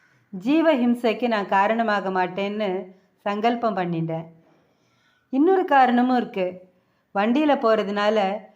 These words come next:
பல ஊர்களை பார்க்க முடியாம போயிடும். வாகனத்துல திடீர்னு ஒரு ஊருக்கு போய் இறங்கினா அங்க இருக்கிறவாளுக்கெல்லாம் சிரமமா இருக்கும்.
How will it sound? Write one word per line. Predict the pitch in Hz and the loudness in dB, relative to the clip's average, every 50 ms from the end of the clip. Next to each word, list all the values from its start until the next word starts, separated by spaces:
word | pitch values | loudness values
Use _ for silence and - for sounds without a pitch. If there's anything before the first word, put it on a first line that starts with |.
| _ _ _ _ _ - | _ _ _ _ _ -2
பல | 214 214 226 254 269 | 0 2 2 2 2
ஊர்களை | 262 269 285 285 277 294 285 254 | 2 2 2 2 2 2 0 2
பார்க்க | 269 214 208 214 - - 240 | 2 2 0 0 0 -2 -2
முடியாம | 240 226 220 220 214 214 214 220 | 0 0 2 2 2 2 0 -2
போயிடும். | 214 214 202 185 180 170 170 170 175 170 - - _ _ _ _ _ _ _ _ _ - | -2 -2 -2 -2 -2 -2 -4 -6 -8 -12 -16 -20 _ _ _ _ _ _ _ _ _ -2
வாகனத்துல | 196 208 240 262 277 320 311 302 294 294 277 262 233 196 | 0 2 2 2 2 2 2 2 0 0 0 0 0 0
திடீர்னு | 214 202 233 262 294 311 302 302 294 | 0 0 0 0 0 2 2 2 2
ஒரு | 269 247 220 220 220 | 2 2 2 2 2
ஊருக்கு | 226 254 262 262 269 233 214 | 2 0 0 -2 -4 -6 -4
போய் | 220 220 226 226 | 0 0 2 2
இறங்கினா | 220 208 202 202 202 202 202 208 190 180 180 190 185 - - _ _ _ _ _ _ | 2 2 0 -2 -4 -4 -2 -2 -2 -2 -2 -4 -8 -14 -20 _ _ _ _ _ _
அங்க | - 196 208 220 214 | -6 -4 -2 0 0
இருக்கிறவாளுக்கெல்லாம் | 214 214 220 214 254 247 247 247 233 220 220 220 214 202 202 220 240 233 - | 0 0 0 0 0 0 2 2 2 2 0 -2 -4 -2 -2 -2 -2 -2 -2
சிரமமா | 208 196 190 196 202 214 220 220 | -4 -2 -2 -2 -2 0 2 2
இருக்கும். | 214 202 - - 180 175 180 175 - | 2 0 -2 -4 -8 -10 -10 -12 -16